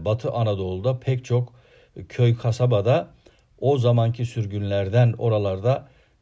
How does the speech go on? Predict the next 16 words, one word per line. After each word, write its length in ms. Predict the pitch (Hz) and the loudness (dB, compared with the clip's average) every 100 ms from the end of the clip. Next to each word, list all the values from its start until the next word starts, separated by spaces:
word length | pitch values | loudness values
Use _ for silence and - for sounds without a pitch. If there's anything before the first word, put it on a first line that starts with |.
| - | -4
yerleştirilmiş 800 | 110 107 101 - 98 98 127 120 | -2 0 -4 -6 -6 -4 -4 -4
insanlar, 560 | 110 98 95 92 127 131 | -6 -4 -6 -2 -2 -2
onların 440 | 107 107 107 113 117 | -4 -4 -2 -2 -2
ahvadı 480 | 104 98 110 107 123 | -4 -2 -2 -2 -4
çocukları 640 | 117 101 - 92 131 165 - _ _ | -4 -6 -6 -4 -2 -4 -10 _ _
bulunuyor. 540 | 120 120 110 87 78 - _ _ _ _ _ - | 2 4 2 0 -6 -14 _ _ _ _ _ -4
Meselenin 520 | 113 117 123 120 117 | -2 0 2 2 2
tabii 300 | 113 117 120 | 0 -2 0
diğer 320 | 117 117 110 | 2 2 2
bir 280 | 113 113 - _ _ _ _ _ | 0 -2 -4 _ _ _ _ _
hayra 640 | - 98 107 107 120 - - | -8 -2 0 4 4 2 -4
yönelik 440 | 107 113 113 117 | -2 0 0 -2
olan 360 | 98 101 101 95 | -2 -2 -2 -2
boyutu 560 | 110 98 147 160 - 113 | -2 -2 -4 -4 -4 -6
insanların 680 | 110 104 110 104 110 127 107 | -6 -2 -2 0 0 0 0
birbiriyle 720 | 110 104 110 123 95 127 | -2 0 0 0 2 2